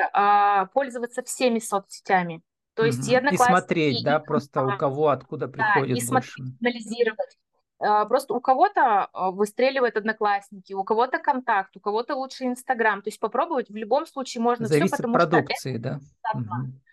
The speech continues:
Speaker 1: Конечно, конечно. Вести страничку ВКонтакте и в "Одноклассниках" — это бесплатно, почему бы не завести?
Speaker 2: И ещё, значит, таргет, э,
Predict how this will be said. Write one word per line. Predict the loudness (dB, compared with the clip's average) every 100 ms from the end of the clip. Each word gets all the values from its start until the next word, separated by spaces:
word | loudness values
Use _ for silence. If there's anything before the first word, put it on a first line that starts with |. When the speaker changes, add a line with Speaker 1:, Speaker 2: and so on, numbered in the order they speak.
| _
Speaker 1:
Конечно, | -14 -6 -6 -6 -10 -6
конечно. | -4 -4 -8 -10 -20 _ _ _ -8
Вести | -6 -2 -4
страничку | 0 0 0 -2 -2 0
ВКонтакте | 0 0 0 2 0 -2 -8 -6
и | -6 -6 -4 -2 -2
в |
"Одноклассниках" — | 0 -2 2 2 2 -2 -10 -8 -6
это | -4 -6
бесплатно, | -8 -2 0 2 0 -4
почему | -6 -8 -4 -4
бы | -4
не | -4
завести? | -4 -6 -8 -8 -6 -8 _ _ _ _ _ 2
Speaker 2:
И |
ещё, | 2 2 2 2 2
значит, | -4 -4 -2
таргет, | 0 2 0 -2 -4 -2
э, | 2 4 4 2